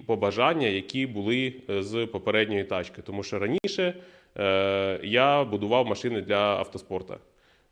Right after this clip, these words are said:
Е, і це були різні тачки. І кільцеві машини, і ралійні, і там, е, джипи колись тюнінгував. Ну, це було дуже давно, я працював найманим співробітником.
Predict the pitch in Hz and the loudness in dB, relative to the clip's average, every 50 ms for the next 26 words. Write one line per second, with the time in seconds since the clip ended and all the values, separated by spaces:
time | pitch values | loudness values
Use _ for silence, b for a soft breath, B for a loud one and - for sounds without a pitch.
0 | - - - 92 90 90 90 90 92 - - 110 104 98 98 95 95 95 95 95 | -8 -4 -2 -2 0 0 -2 -2 -4 -6 -6 -6 -6 -6 -4 -4 -4 -4 -4 -6
1 | 92 - - 131 120 113 113 107 101 95 87 95 92 87 - 95 87 - - - | -2 -2 -2 0 2 2 2 2 2 -2 -2 -4 -4 -2 -2 -2 -2 -2 -4 -6
2 | 98 90 - 107 107 104 101 98 - - 101 98 - 139 175 226 220 196 185 - | -6 -4 -4 -2 -2 -2 -2 -4 -4 -6 -8 -4 -2 -2 -2 0 -2 -2 -4 -2
3 | - 180 170 160 160 156 151 151 156 B B B B B - 110 104 98 101 113 | -2 -2 0 0 0 0 -2 -2 -6 B B B B B -2 0 2 4 4 2
4 | 151 190 202 190 185 185 175 175 175 165 - - 113 107 104 104 101 101 98 98 | 2 2 2 2 2 2 4 4 2 2 0 -2 -4 -2 -2 0 0 -2 -2 -2
5 | 95 95 92 92 95 92 101 95 95 92 92 92 95 92 92 90 - 73 78 - | -2 -2 -2 -2 -2 -2 -2 -2 -2 -2 -2 0 0 0 -2 -4 -6 -10 -14 -18
6 | - - 107 110 160 214 208 - 170 - 143 131 131 127 - 123 120 120 113 117 | -16 -12 -4 -2 -2 0 0 -4 0 0 0 2 2 -2 -2 -2 -2 0 2 2
7 | 113 113 110 104 113 107 - 131 113 104 104 104 104 104 98 101 95 101 95 120 | 2 2 2 2 0 -2 -2 0 0 0 -2 -2 -2 -2 -2 0 0 0 0 0
8 | 143 170 160 131 - - 107 - - 104 98 101 95 90 98 104 104 104 95 95 | 0 2 2 0 0 -2 -6 -4 -4 0 2 2 2 2 2 2 2 2 2 2
9 | 92 92 90 - - 98 98 98 110 175 190 190 165 156 - 139 127 | -2 -2 -4 -6 -6 -4 -4 -4 -2 -4 -4 -4 -6 -4 -2 -4 -4